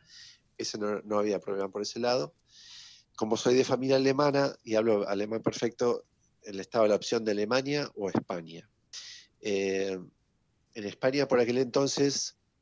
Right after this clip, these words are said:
que ahora, eh, todavía estaba viviendo aquí en Madrid, un muy amigo mío, Quique Berro García, fantástico guitarrista que tocó conmigo un par de años con Alejandro Lerner. Eh, él estaba viviendo en Madrid y yo le mandé un email, le dije, "Mirá, Quique,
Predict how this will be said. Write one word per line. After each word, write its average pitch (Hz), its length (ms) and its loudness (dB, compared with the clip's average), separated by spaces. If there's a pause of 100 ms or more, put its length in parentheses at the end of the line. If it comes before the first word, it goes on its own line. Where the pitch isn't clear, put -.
(280)
que 92 200 -2
ahora, 101 220 4 (200)
eh, 87 420 -8
todavía 98 180 0
estaba 98 220 0
viviendo 101 300 -2
aquí 117 240 -4
en 110 120 -4
Madrid, 196 340 -2 (400)
un 98 180 -14
muy 117 160 0
amigo 110 300 0
mío, 123 360 -4 (640)
Quique 110 280 0
Berro 101 300 4
García, 95 420 0
fantástico 98 720 -8
guitarrista 98 560 -8
que 95 80 -6
tocó 95 220 -8
conmigo 98 320 -8
un 95 80 -10
par 98 140 -4
de 101 80 0
años 101 160 -2
con 92 140 -4
Alejandro 104 380 -6
Lerner. 120 380 -2 (760)
Eh, 92 500 -2 (180)
él 113 100 -4
estaba 107 260 2
viviendo 113 280 2
en 107 60 -2
Madrid 123 340 0
y 104 120 -8
yo 101 100 -4
le 104 120 -4
mandé 101 380 -6
un 104 160 -8
email, 110 300 -6
le 98 80 -8
dije, 95 160 -14
"Mirá, 107 220 -4
Quique, 104 400 -10